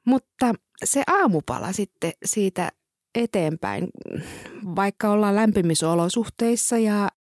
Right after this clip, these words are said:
vois kuvitella, että lämmin aamupala ei olisi semmoinen ensimmäinen asia, mut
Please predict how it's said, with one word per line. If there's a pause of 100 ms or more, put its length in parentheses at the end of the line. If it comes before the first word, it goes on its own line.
vois
kuvitella,
että
lämmin
aamupala
ei
olisi
semmoinen
ensimmäinen
asia,
mut